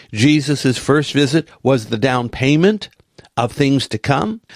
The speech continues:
Visitations by the Holy Spirit throughout church history reconfirm and continue to affirm that Jesus is the king, that Jesus is coming back, that Jesus is gonna rule over a kingdom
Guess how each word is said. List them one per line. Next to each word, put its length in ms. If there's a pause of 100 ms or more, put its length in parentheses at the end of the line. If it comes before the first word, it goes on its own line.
Visitations 920
by 200
the 100
Holy 240
Spirit 400
throughout 320
church 300
history 460
reconfirm 1000 (320)
and 260
continue 580
to 360
affirm 600 (380)
that 300
Jesus 600
is 440 (520)
the 140
king, 480 (240)
that 140
Jesus 520
is 140
coming 360
back, 420 (200)
that 140
Jesus 540 (100)
is 180
gonna 240
rule 320
over 280
a 100
kingdom 640